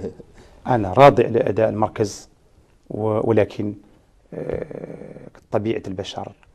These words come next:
Speaker 2: وحق البشر
Speaker 1: مهم.
Speaker 2: أنه يتم يطلب التحسن
Speaker 1: مهم.
Speaker 2: وتص-، وأنا إن شاء الله بإذن الله تعالى، آه، هدفي وأخذ على عاتقي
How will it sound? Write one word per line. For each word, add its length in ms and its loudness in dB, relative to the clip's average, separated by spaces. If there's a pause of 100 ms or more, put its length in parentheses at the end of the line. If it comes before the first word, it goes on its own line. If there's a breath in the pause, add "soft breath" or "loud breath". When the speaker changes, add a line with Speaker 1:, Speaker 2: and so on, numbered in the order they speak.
(300)
Speaker 2:
وحق 420 -4
البشر 420 -6 (180)
Speaker 1:
مهم. 220 -16
Speaker 2:
أنه 140 -8
يتم 300 -10
يطلب 260 -12 (640)
التحسن 480 -12 (180)
Speaker 1:
مهم. 220 -18 (380)
Speaker 2:
وتص-، 320 -14
وأنا 480 -4 (420 soft breath)
إن 60 -12
شاء 200 -2
الله 200 -4
بإذن 240 -10
الله 220 -10
تعالى، 380 -10 (440 soft breath)
آه، 160 -10
هدفي 520 -6 (220)
وأخذ 380 -4
على 160 0
عاتقي 480 -2